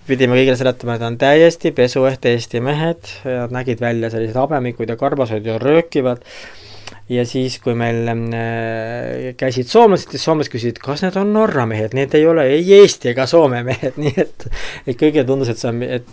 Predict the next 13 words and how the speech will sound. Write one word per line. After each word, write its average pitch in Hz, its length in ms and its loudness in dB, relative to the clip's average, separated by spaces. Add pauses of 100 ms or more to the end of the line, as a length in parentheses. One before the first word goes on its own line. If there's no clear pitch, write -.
(120)
et 123 220 -8
see 123 100 -8
on 120 120 -6
nagu 120 120 -6
hästi 123 220 -8
mingi 110 160 -8
põhjamaine 110 640 -2
ja, 110 120 -4 (240)
ja 107 220 -6
selline 110 340 -6
viikinglik, 110 640 -6
äh, 110 220 -8
mehetüüp, 113 500 -4